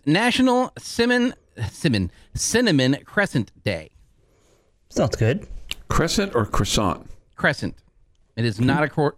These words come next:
Speaker 1: croissant. There is no O in this. In this,
Speaker 3: Okay.
Speaker 1: there, it is a crescent.
Speaker 2: Crescent
Speaker 1: I'm thinking
Speaker 2: is
Speaker 1: like
Speaker 2: the
Speaker 1: a
Speaker 2: one that
Speaker 1: crescent
Speaker 2: looks like a
Speaker 1: roll.
Speaker 2: little
Speaker 1: Yeah.
Speaker 2: mol-, little, little moon.
Speaker 3: Okay.
Speaker 2: Mm-hmm.
Speaker 1: Happy birthday to Mandy Moore, who's thirty-nine.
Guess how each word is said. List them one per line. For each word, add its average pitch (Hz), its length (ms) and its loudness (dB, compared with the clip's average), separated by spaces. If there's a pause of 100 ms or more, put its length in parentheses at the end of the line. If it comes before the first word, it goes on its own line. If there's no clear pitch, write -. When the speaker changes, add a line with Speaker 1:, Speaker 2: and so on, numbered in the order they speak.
Speaker 1:
croissant. - 460 -4 (340)
There 113 180 -2
is 101 120 -4
no 143 260 0
O 95 360 0
in 107 200 2
this. 107 180 -2
In 107 220 0
this, 95 260 -2
Speaker 3:
Okay. 98 340 0
Speaker 1:
there, 113 160 -2
it 113 120 -2
is 107 120 -2
a 117 80 0
crescent. - 360 -6 (300)
Speaker 2:
Crescent - 280 0
Speaker 1:
I'm - 20 2
thinking 170 120 2
Speaker 2:
is - 40 2
Speaker 1:
like 120 100 2
Speaker 2:
the 104 60 2
Speaker 1:
a 107 40 2
Speaker 2:
one 110 120 2
that 131 120 0
Speaker 1:
crescent 113 60 -2
Speaker 2:
looks 110 140 -2
like 104 160 2
a 107 40 0
Speaker 1:
roll. 107 240 2
Speaker 2:
little 101 100 4
Speaker 1:
Yeah. 98 140 2
Speaker 2:
mol-, 110 280 -2
little, 107 520 2
little 104 260 0
moon. 113 360 2 (120)
Speaker 3:
Okay. 127 340 0 (280)
Speaker 2:
Mm-hmm. 120 240 2 (1400)
Speaker 1:
Happy 151 280 2
birthday 156 380 2
to 143 220 2
Mandy 139 280 4
Moore, 139 260 2
who's 139 180 0
thirty-nine. 139 680 0